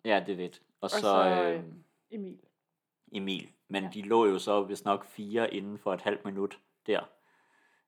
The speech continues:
Speaker 1: øh, og kæmpede om, øh, sølv og bronze. Så, så det var virkelig, virkelig tæt. Og så, jeg tror, Brock var lige efter,
Speaker 2: Altså, jeg
Speaker 1: og
Speaker 2: tror, var det ikke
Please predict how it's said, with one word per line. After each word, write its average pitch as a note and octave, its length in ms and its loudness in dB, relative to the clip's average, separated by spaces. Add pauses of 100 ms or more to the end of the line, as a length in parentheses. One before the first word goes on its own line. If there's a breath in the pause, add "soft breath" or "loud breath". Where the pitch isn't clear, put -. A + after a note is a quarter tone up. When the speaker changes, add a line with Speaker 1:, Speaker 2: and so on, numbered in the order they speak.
Speaker 1:
øh, F#2 440 4
og F#2 80 -4
kæmpede F#2+ 400 2
om, F2+ 160 0
øh, E2+ 800 -4
sølv F#2+ 220 -2
og F#2+ 80 -2
bronze. F2+ 340 -6 (200)
Så, F2+ 420 2
så G2 100 -6
det F#2 100 -4
var F#2 60 -2
virkelig, F#2+ 540 -2
virkelig G#2+ 240 -8
tæt. - 240 -8 (100)
Og - 100 -20
så, F#2 220 -6
jeg E2+ 200 -6
tror, F#2 140 -8
Brock F#2+ 280 -6
var - 60 -8
lige - 160 -6
efter, - 140 -2
Speaker 2:
Altså, G#3 200 0
jeg G#3 100 2
Speaker 1:
og G3 60 -6
Speaker 2:
tror, G3+ 460 4
var G#3 220 4
det G3+ 120 -2
ikke A3 160 -2